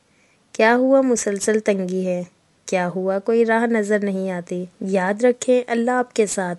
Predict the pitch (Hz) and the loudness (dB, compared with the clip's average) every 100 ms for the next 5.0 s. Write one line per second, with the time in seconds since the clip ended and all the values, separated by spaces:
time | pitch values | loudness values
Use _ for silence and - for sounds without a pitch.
0 | 180 175 175 _ - 208 220 220 - 233 | -8 -10 -12 _ -6 2 2 2 0 0
1 | 202 196 180 180 180 175 175 180 175 _ | 2 0 0 -2 -4 -4 -6 -8 -10 _
2 | _ _ _ _ _ 196 180 202 196 196 | _ _ _ _ _ -4 -2 0 0 0
3 | 233 220 220 190 175 180 _ _ _ - | 2 2 2 -2 -2 -6 _ _ _ 4
4 | 254 254 262 247 220 190 185 185 175 175 | 4 6 4 4 2 0 -2 -4 -4 -6